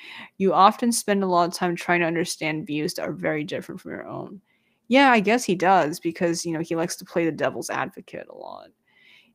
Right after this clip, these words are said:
In your social circle, you are often the ones who, you, you are often the one who contacts your friends and initiates activities. Disagree. If your plans are interrupted, your top priority is to get back on track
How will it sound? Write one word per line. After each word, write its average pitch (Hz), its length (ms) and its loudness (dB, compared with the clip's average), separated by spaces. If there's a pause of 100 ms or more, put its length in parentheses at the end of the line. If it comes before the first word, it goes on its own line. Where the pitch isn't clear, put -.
In 208 160 6
your 208 120 6
social 226 440 2
circle, 185 720 2 (180)
you 180 240 0
are 185 120 6
often 175 360 2
the 175 100 2
ones 170 300 -2
who, 170 160 0 (500)
you, 202 220 4
you 240 200 10
are 240 80 12
often 190 360 6
the 180 100 4
one 175 180 2
who 180 120 2
contacts 180 600 -2
your 170 80 -6
friends 165 400 -2
and 160 100 0
initiates 170 760 -2
activities. - 720 -12
Disagree. 127 840 -8 (760)
If 196 220 4
your 220 440 4 (260)
plans 196 380 4
are 180 80 2
interrupted, 170 760 0
your 175 240 2
top 208 320 -2
priority 180 600 2
is 185 160 -2
to 202 100 -6
get 196 260 0
back 220 280 0
on 208 100 2
track 196 540 0